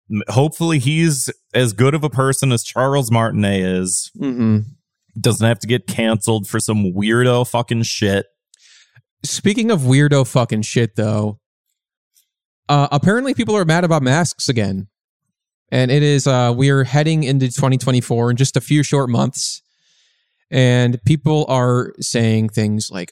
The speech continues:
Speaker 2: "I will not wear a mask. I will not get the vaccine." And it's like, what, what, what year is it? What?
Speaker 1: Well, uh, I don't know if, like, mandates are possibly coming back or not.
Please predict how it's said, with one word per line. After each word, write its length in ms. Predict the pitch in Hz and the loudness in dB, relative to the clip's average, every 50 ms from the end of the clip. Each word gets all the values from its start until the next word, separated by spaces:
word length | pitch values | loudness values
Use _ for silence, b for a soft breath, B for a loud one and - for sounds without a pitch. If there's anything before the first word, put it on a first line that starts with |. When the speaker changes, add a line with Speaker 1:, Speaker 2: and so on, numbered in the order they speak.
| _ _ | _ _
Speaker 2:
"I 200 | - 120 131 139 | 0 2 2 2
will 280 | 135 120 127 127 123 117 | 2 2 0 -2 -2 -2
not 480 | 107 101 107 120 127 123 113 107 - - _ _ _ _ _ _ _ - | -4 -2 -2 0 0 0 0 -2 -4 -8 _ _ _ _ _ _ _ -6
wear 220 | - 120 120 117 | -2 0 0 0
a 40 | 113 | 0
mask. 600 | 107 107 104 98 98 98 104 - - - - _ _ _ _ _ _ _ | 0 -2 -4 -4 -6 -8 -10 -10 -12 -12 -14 _ _ _ _ _ _ _
I 180 | - - 123 131 | -4 -2 -2 0
will 200 | 139 139 139 135 | 0 0 0 0
not 460 | 123 117 123 131 143 139 131 127 127 - _ _ _ _ _ _ - - - | 2 2 2 4 4 4 2 0 -2 -4 _ _ _ _ _ _ -20 -18 -6
get 200 | - 143 131 135 - | -2 -2 -2 -2 -2
the 180 | - 127 127 127 | -4 -4 -2 0
vaccine." 680 | 117 131 127 120 120 - - - 139 123 113 104 104 107 | 2 2 2 0 0 -2 -4 -4 -4 -2 -2 -2 -2 0
And 120 | 117 131 | 2 2
it's 140 | 135 131 - | 0 2 0
like, 180 | 139 131 123 | 0 0 0
what, 400 | 120 123 110 120 123 127 131 135 - - _ _ _ | -2 -6 -12 -10 -8 -4 -4 -4 -4 -6 _ _ _
what, 280 | - - 139 143 147 143 - _ _ _ - | -12 -4 -2 -2 -2 -2 -4 _ _ _ -6
what 180 | 127 160 160 | -4 -2 0
year 300 | 139 120 135 165 180 156 | 0 2 2 2 2 2
is 120 | 127 110 87 | 0 0 -2
it? 200 | 90 98 - - | -4 -6 -6 -8
What? 280 | - 147 - 147 156 - | -10 -8 -4 -4 -2 0
Speaker 1:
Well, 240 | - 139 156 165 151 117 | 2 2 2 2 2 0
uh, 140 | 147 156 - - _ - | -2 -2 -4 -4 _ -2
I 100 | 143 156 | 0 0
don't 160 | 180 196 185 | 2 2 2
know 180 | 180 180 180 | 2 2 2
if, 140 | 180 156 - - | 0 0 0 0
like, 380 | 156 139 127 110 - - - - _ _ | 0 0 0 -2 -4 -10 -20 -20 _ _
mandates 840 | - 117 107 101 104 110 120 131 131 123 127 131 135 131 - - - - | -4 -2 0 0 2 2 0 2 2 2 2 2 2 0 -2 -4 -6 -4
are 240 | - 104 117 113 | -2 0 0 0
possibly 680 | 107 - - 113 117 117 - - 113 107 117 120 120 113 | 0 -2 -2 0 0 -2 -2 -4 -4 -2 0 0 0 -2
coming 560 | 98 - 123 120 113 107 101 98 95 90 82 - _ | -2 -2 0 0 2 2 0 0 -2 -4 -6 -8 _
back 400 | 95 85 92 98 104 107 - - | -4 -2 -2 -2 -4 -4 -2 -2
or 120 | 127 123 | 0 0
not. 400 | 127 131 135 135 139 143 139 - | 0 0 0 0 0 0 -2 -4